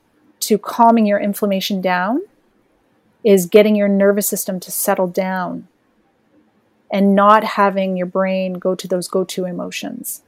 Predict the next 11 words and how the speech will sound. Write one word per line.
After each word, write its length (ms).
Now, 60
like 160
I 40
said, 280
it's 160
easier 220
said 200
than 140
done. 400
That's 240
why 380